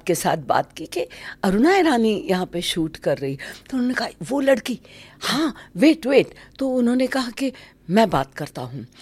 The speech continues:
Then he, अ, called up, उन्होंने मुझे वहाँ office में बुलाया और वो role सुनाया। And he said, "देखो, ये रोल बिल्कुल भी वैम्पिश नहीं है, किसी हीरोइन ने नहीं किया ये रोल।"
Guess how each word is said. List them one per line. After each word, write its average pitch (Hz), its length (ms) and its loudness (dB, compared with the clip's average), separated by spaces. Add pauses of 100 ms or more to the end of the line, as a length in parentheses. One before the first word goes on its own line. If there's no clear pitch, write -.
(220)
Then 208 260 4
he, 277 380 4 (160)
अ, 180 280 4
called 151 380 0
up, 320 100 6 (640)
उन्होंने 170 320 2
मुझे 156 320 0
वहाँ 156 260 -2
office - 540 -2
में 139 140 -4
बुलाया 143 440 0 (500)
और 175 120 4
वो 151 180 -2
role 196 300 4
सुनाया। 170 540 -2 (280)
And 269 140 6
he 285 60 -6
said, 370 120 2
"देखो, 330 500 4 (480)
ये 294 240 6
रोल 277 340 6
बिल्कुल 214 640 0
भी 277 140 2
वैम्पिश 165 640 -2
नहीं 139 180 -4
है, 127 80 -8 (300)
किसी 302 280 4
हीरोइन 208 400 4
ने 190 160 4
नहीं 160 240 2
किया 135 180 -4
ये 139 240 -2
रोल।" 135 260 -4